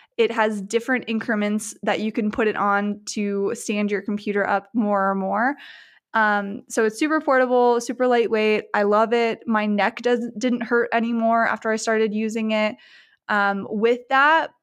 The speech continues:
though, the trackpad becomes higher or at an angle. And so I had to buy an external Bluetooth mouse for, like, ten dollars on Amazon. So all in all, twenty-five bucks to save your neck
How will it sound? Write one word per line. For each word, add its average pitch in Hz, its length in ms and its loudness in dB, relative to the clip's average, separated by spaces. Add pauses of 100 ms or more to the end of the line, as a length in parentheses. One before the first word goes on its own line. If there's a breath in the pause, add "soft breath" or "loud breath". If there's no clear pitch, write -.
though, 302 540 2
the 202 180 -2
trackpad 226 800 2
becomes 208 340 -4
higher 254 680 0 (420)
or 220 380 2
at 202 120 2
an 208 240 -4
angle. 240 600 -2 (320 loud breath)
And 226 160 0
so 220 120 2
I 208 100 4
had 202 260 -4
to 208 60 -6
buy 202 440 2 (180)
an 226 180 -2
external 202 840 -4
Bluetooth 196 560 -4
mouse 190 600 -2 (260)
for, 226 140 -8
like, 220 220 -2 (160)
ten 226 300 -2
dollars 233 500 0
on 226 140 -6
Amazon. 226 640 -4 (600 loud breath)
So 214 720 2
all 220 200 2
in 214 100 -2
all, 214 180 0
twenty-five 208 640 -2
bucks 208 400 -2
to 220 120 -4
save 202 340 -4
your 196 220 -8
neck 196 480 -4